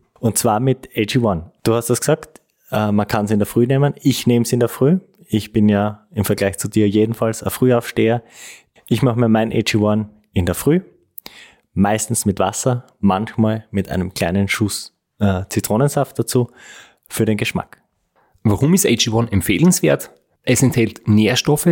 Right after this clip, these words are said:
Speaker 2: die die Zellen vor oxidativem Stress schützen. Es enthält Nährstoffe, die die natürliche mentale Leistungsfähigkeit und geistige Fitness unterstützen. Es enthält Nährstoffe, die die Haltung gesunder Knochen unterstützen.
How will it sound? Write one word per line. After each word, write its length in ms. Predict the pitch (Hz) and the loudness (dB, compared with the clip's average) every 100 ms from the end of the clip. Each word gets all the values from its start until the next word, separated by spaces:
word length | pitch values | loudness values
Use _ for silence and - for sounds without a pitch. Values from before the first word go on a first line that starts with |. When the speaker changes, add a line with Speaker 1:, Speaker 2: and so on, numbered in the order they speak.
| 165 | 0
Speaker 2:
die 180 | 123 117 | 0 0
die 120 | 110 | -2
Zellen 360 | - 113 90 151 | -2 0 2 2
vor 300 | - 117 - | 2 -2 -2
oxidativem 840 | - - 170 139 - 131 123 110 - | -2 2 2 2 2 0 2 -2 -4
Stress 580 | - - 85 - - - | -8 -4 -2 0 -2 -4
schützen. 600 | - 175 - 202 190 190 _ _ _ | -2 -2 0 2 0 -2 _ _ _
Es 160 | 120 117 | -2 2
enthält 380 | 127 127 - - | 2 0 -2 0
Nährstoffe, 840 | 110 110 127 - 135 - 139 143 - _ _ _ - | 2 2 0 0 0 2 2 2 -4 _ _ _ -2
die 100 | 127 | 2
die 120 | 117 | 4
natürliche 640 | 107 101 151 165 175 - 139 | 4 2 2 4 2 2 2
mentale 560 | 120 - - 151 135 | 2 0 -4 0 0
Leistungsfähigkeit 1040 | 117 107 135 170 156 - 131 135 - 135 127 | 2 0 2 2 2 2 2 0 0 0 2
und 180 | 117 | 0
geistige 460 | - - - 139 123 | -2 -4 -4 -2 -4
Fitness 560 | - 143 160 156 - - _ - | -2 0 2 2 0 -10 _ -2
unterstützen. 640 | 143 139 - 160 180 165 - - | 0 0 -2 0 0 0 -6 -8
Es 160 | - 117 | -4 0
enthält 420 | 120 113 98 - | 2 0 -2 -2
Nährstoffe, 520 | 101 104 107 - 131 | 2 2 2 0 -2
die 180 | - - | -2 -2
die 140 | 110 104 | 0 0
Haltung 320 | 101 135 123 | 0 0 0
gesunder 380 | 120 - 113 107 | 0 0 0 -2
Knochen 500 | - 104 101 - 156 | 0 2 2 2 2
unterstützen. 640 | 165 160 - 165 175 170 | 2 2 0 0 0 0